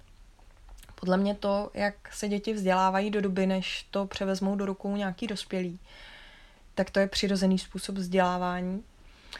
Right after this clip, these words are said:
A existuje iniciativa Svoboda učení C Z a tam najdete mnoho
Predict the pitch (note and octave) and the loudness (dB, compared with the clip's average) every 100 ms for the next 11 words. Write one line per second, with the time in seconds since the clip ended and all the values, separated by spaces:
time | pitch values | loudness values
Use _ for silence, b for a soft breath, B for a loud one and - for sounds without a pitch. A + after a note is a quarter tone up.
0 | B B - F3+ F3+ F3+ F3+ F#3 - F#3+ | B B -4 -2 -2 -2 -4 -6 -6 -4
1 | G3 F#3 G3+ G3+ G3+ G3 - G3+ G3 G3 | -4 -4 0 0 2 0 2 0 0 0
2 | G3+ - G3+ G3 G#3 F#3+ - G3+ G3+ G3 | -2 0 -2 -2 -2 -2 -2 0 0 -2
3 | E3+ D#3+ F#3+ D4+ - - B B B B | -6 -6 -6 -8 -10 -20 B B B B
4 | - F#3 F3+ F3+ F#3 F#3+ F#3 F#3 F#3+ F#3+ | -8 -4 -2 -4 -2 0 0 0 0 2
5 | F#3+ F#3+ G3+ G3+ G3 F3 F3+ F3 F3 | 0 0 0 2 2 2 0 0 -4